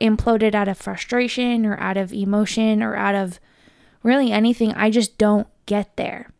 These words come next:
And I don't know if that's my own mind putting up a block, like,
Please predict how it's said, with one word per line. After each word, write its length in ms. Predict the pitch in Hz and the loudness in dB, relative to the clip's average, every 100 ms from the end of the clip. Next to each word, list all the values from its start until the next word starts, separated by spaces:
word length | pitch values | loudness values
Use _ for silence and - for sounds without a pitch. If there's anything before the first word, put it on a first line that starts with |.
| _ _ - | _ _ 0
And 160 | 214 | 2
I 120 | 214 214 | 4 4
don't 160 | 226 | 4
know 180 | 214 208 | 4 2
if 140 | 196 | 2
that's 280 | 208 202 - | 0 -2 0
my 300 | 202 196 208 | 0 2 2
own 340 | 208 202 202 - _ _ _ _ _ - | 4 4 2 -2 _ _ _ _ _ 0
mind 720 | 202 202 202 214 247 233 208 - | 2 4 2 4 2 0 -4 -2
putting 240 | 220 208 | 0 0
up 140 | 202 196 | -4 -6
a 40 | |
block, 580 | 175 190 196 240 - - | -4 0 2 0 -4 -12
like, 360 | 202 190 190 | -6 -6 -6